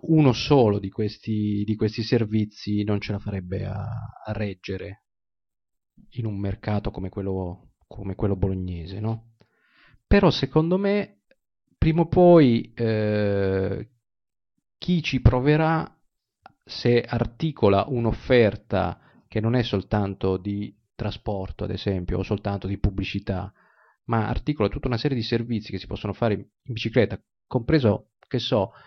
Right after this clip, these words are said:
eh, delle cose a-, assolutamente bizzarre, come può essere il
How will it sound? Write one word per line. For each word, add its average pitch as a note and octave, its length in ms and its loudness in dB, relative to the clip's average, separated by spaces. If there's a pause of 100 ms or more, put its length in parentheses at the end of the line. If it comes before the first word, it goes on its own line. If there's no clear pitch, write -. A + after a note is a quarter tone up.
(240)
eh, G2 760 -4
delle A2+ 200 2
cose A2 460 4
a-, A2 320 -6
assolutamente A#2 640 -4
bizzarre, A2+ 640 4
come F#2+ 220 0
può G#2 100 2
essere G2+ 460 -2 (460)
il A#2 380 2